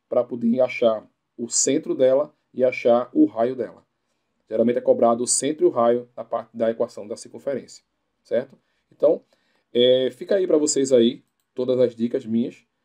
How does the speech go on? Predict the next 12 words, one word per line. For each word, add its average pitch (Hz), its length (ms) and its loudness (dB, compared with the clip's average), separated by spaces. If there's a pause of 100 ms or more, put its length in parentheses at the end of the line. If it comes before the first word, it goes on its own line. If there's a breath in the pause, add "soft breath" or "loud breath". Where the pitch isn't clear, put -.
(160)
referente 120 460 0
à 117 40 2
prova 113 280 -2
do 127 100 -6
enem, 139 280 -4
pra 135 160 -2
vocês 135 260 -8
que - 100 -20
vão 123 100 -8
estudar, 117 340 -4
pra 131 80 -6
estudar 123 260 -2